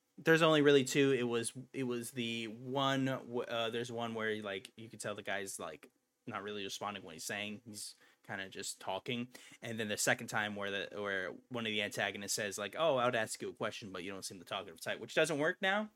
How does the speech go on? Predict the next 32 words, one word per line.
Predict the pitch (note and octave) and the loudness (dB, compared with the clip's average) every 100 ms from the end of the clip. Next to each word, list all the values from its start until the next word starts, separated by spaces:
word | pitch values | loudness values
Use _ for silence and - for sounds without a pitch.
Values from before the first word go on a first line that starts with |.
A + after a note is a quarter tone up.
| _ _ _ _ _ _ | _ _ _ _ _ _
Um, | G#2 G2+ F#2+ F2+ A2 _ _ _ - A#2 - | -6 -4 -6 -12 -16 _ _ _ -20 -20 -8
it, | B2+ A2+ B2+ | -4 -2 -2
it, | B2+ | -2
it | C3+ | 2
doesn't | D3 D3+ C#3+ | 2 4 2
work | A#2+ - | 2 0
'cause | A#2 | -8
he | - | 4
talks | D#3+ E3 | 4 6
now. | F3+ F3 F#3 | 4 2 0
So | - B2 | 2 4
it's | A#2 | 4
like, | A2+ G2+ - - _ _ _ _ _ - | 0 -2 -8 -14 _ _ _ _ _ 0
okay, | G3+ E3 F3 - | 6 6 6 0
that, | C#3 - | 0 0
you | G3 | -2
know, | A#2 - _ - _ _ _ _ | -4 -6 _ -20 _ _ _ _
it, | - _ F#3 | -18 _ 0
it, | F3 F3 E3+ F3+ | 0 0 0 0
it's | F3 | 4
like | A#3 - | 4 4
a | C3+ | 4
funny | E3 C#3+ C3 | 6 6 4
inside | C3+ C#3 B2+ | 4 4 6
joke, | C3 B2 | 4 4
I | B2 | 2
guess, | B2+ B2 - _ _ _ _ _ _ | 2 0 -8 _ _ _ _ _ _
that's | B2 A2 | -4 0
still | D3 | 2
in | C3 | 2
the | A#2+ | 2
game. | A#2 | 0